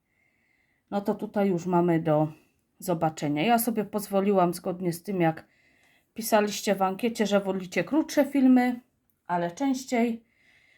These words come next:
podzielić te sześćdziesiąt pięć kolorów na trzynaście pasków po pięć sztuk. Także będzie trzynaście takich krótkich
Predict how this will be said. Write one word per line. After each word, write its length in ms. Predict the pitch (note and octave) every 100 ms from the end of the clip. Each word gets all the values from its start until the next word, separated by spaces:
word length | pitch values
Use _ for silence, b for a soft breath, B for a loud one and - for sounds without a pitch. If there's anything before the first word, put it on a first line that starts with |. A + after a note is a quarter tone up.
| b
podzielić 560 | E4+ C4+ D4 C4+ B3+ -
te 140 | A#3
sześćdziesiąt 600 | A3+ G3+ F#3+ G#3 G#3+ F3+
pięć 260 | - F3 E3+
kolorów 500 | - E3+ G#3 G#3 G3
na 320 | D4 D4 C#4
trzynaście 800 | - - A#3 G3+ G3+ - E3 D#3+ - _
pasków 540 | - G3 - F3 E3+ -
po 340 | D#3 D3 C#3+ - _ -
pięć 220 | D3 C#3
sztuk. 320 | - - _ _ _ _ _ _ -
Także 260 | G4+ D4+
będzie 280 | C#4+ C4+ B3
trzynaście 440 | B3 A#3 G#3 - G3+
takich 440 | F3 F3 D#3+ _
krótkich 500 | F3+ E3+ F3 D#3 C#3